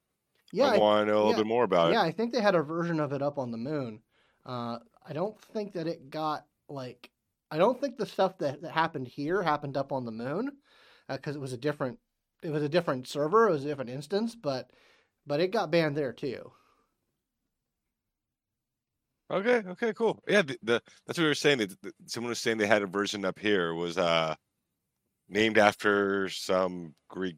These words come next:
Speaker 2: goddess. I can't remember what, what, what they said it was, though.
Speaker 1: Yeah, yeah, I don't know, I don't know. Uh, but yeah, no, uh, cool. I mean, yeah, that's a cool bit of, bit of tech. I, I mean,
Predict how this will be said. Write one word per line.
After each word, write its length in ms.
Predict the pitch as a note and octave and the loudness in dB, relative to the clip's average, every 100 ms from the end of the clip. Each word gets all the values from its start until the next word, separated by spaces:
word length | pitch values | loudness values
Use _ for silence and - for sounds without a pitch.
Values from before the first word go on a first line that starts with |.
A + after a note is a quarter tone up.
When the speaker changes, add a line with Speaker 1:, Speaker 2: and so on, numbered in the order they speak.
| _ | _
Speaker 2:
goddess. 540 | F#2+ F2+ E2+ E2 D#2+ | -2 0 0 -2 -6
I 60 | F2+ | -8
can't 240 | F2+ F#2+ | -2 -2
remember 240 | F2 F2 E2+ | 0 -2 -2
what, 220 | E2+ F2 | -2 -4
what, 160 | F2+ - | -6 -8
what 140 | F2+ | -8
they 100 | F2 | -6
said 180 | - F2+ | -4 -4
it 80 | D#2+ | -2
was, 280 | D2+ D2 C#2 | -4 -8 -8
though. 260 | C#2+ C#2+ - _ _ _ _ _ _ _ | -10 -10 -12 _ _ _ _ _ _ _
Speaker 1:
Yeah, 300 | C#3+ C#3+ B2 | -10 -6 -6
yeah, 200 | A#2 A#2+ | -6 -2
I 60 | E3+ | 0
don't 160 | D#3+ | 0
know, 160 | E3 C3+ | 0 -2
I 100 | C#3+ | -2
don't 140 | D3+ | -2
know. 320 | D3+ B2 G2+ - | -2 -6 -10 -12
Uh, 260 | B2 A#2 | -8 -8
but 300 | A2 D3 A#2+ | -8 -8 -8
yeah, 220 | E3+ B3+ D3 | 0 0 0
no, 260 | G#3+ G3 | -2 -4
uh, 320 | - C3 B2 A#2+ - | -4 -8 -8 -10 -10
cool. 400 | B3+ E4+ - C3 | -2 -2 -2 -4
I 80 | |
mean, 80 | C#3+ | -4
yeah, 100 | E3+ | -2
that's 160 | F#3+ - | -2 -4
a 40 | |
cool 200 | - C#4+ | -6 -4
bit 140 | A3 A3 | -2 0
of, 340 | F#3+ F3 - | 0 -2 -6
bit 140 | G3 | -6
of 100 | F#3 | -4
tech. 300 | C3 B3+ A3 | -2 -2 -2
I, 300 | C3 A#2+ A#2+ | -4 -4 -4
I 40 | B2 | -6
mean, 320 | C3 B2 B2 | -6 -8 -10